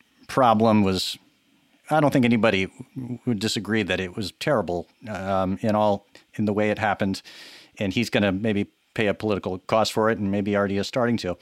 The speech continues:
And we're on the knife's edge with this social safety net bill, the infrastructure bill, and, uh, and now this border crisis. You know, things change very fast in this political world we're living in, as you know. But, um,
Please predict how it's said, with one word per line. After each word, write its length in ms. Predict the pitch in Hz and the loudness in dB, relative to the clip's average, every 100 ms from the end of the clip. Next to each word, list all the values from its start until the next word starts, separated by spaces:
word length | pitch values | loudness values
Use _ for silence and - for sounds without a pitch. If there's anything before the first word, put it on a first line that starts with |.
| - - - - - | -14 -20 -20 -10 -2
And 200 | 117 117 | 2 4
we're 120 | 120 | 4
on 80 | 113 | 4
the 100 | 110 | 4
knife's 300 | 120 127 127 | 4 2 4
edge 280 | 127 113 | 2 2
with 160 | 113 104 | -4 -2
this 360 | 101 95 - - - - | -2 -2 -6 -12 -20 -12
social 340 | - 123 117 | -4 -2 -2
safety 340 | 113 120 113 123 | -2 0 0 0
net 240 | 117 113 | 0 0
bill, 440 | 110 117 113 113 104 | 2 4 4 4 2
the 100 | 98 | -2
infrastructure 540 | 95 110 113 - 110 | -4 -2 -2 -2 -4
bill, 420 | 98 107 104 101 - - - - _ - | 0 2 2 0 -6 -20 -20 -20 _ -6
and, 600 | 104 101 101 101 98 95 | -2 0 2 2 0 2
uh, 220 | 101 101 | 2 2
and 120 | 113 101 | 2 0
now 140 | 101 | 0
this 140 | 95 | -2
border 320 | - 110 117 117 | -2 0 0 0
crisis. 500 | 98 87 101 90 - - - - _ _ _ _ _ _ _ _ | -2 -2 -4 -10 -14 -20 -20 -20 _ _ _ _ _ _ _ _
You 140 | 147 | 0
know, 320 | 131 113 107 - _ - | 2 4 2 -2 _ -2
things 280 | 143 147 131 | 2 4 2
change 340 | - 147 139 | 0 2 2
very 260 | 110 135 147 | 4 2 2
fast 380 | 139 120 101 107 | 4 2 2 -2
in 60 | |
this 120 | 98 | -4
political 380 | - 104 95 101 | -4 -6 -6 -6
world 220 | 95 98 | -2 -2
we're 120 | 98 95 | -2 -2
living 320 | 104 101 101 | -2 -2 -2
in, 80 | 98 | -2
as 160 | 90 | -2
you 80 | 101 | -2
know. 300 | 107 98 90 | 0 0 -2
But, 340 | 85 95 - | -2 -4 -4
um, 340 | 110 95 92 | -2 0 0